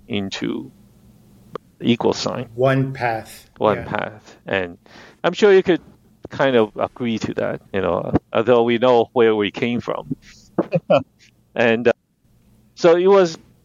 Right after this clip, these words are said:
Speaker 1: naturally for these, we could call them the Pan Green supporter. I mean, they are a Pan Green supporter, they are Pan Blue supporters. But people came together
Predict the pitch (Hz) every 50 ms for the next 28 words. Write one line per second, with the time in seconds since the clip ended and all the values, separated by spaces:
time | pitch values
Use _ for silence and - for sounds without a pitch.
0 | _ _ - 156 175 196 220 226 - - 160 127 117 113 113 113 110 - 127 120
1 | 113 123 127 127 135 151 - - - - - - _ _ _ _ _ _ _ -
2 | - - 123 - 135 120 - 123 113 110 113 110 104 101 95 - - 110 107 104
3 | - 107 104 98 - 104 104 - 104 101 98 104 107 113 107 107 - - _ 139
4 | 147 151 147 147 131 117 - - 127 120 123 117 123 123 117 117 120 104 - 113
5 | 110 107 104 107 107 101 - - 113 110 107 110 107 104 - - 95 - - 98
6 | 85 80 82 78 - - - - _ _ _ _ _ _ _ _ - 117 101 -
7 | - - 135 123 - 131 117 - - 131 127 131 - 123 104 - 101 87 85 80
8 | - 87 85 98 113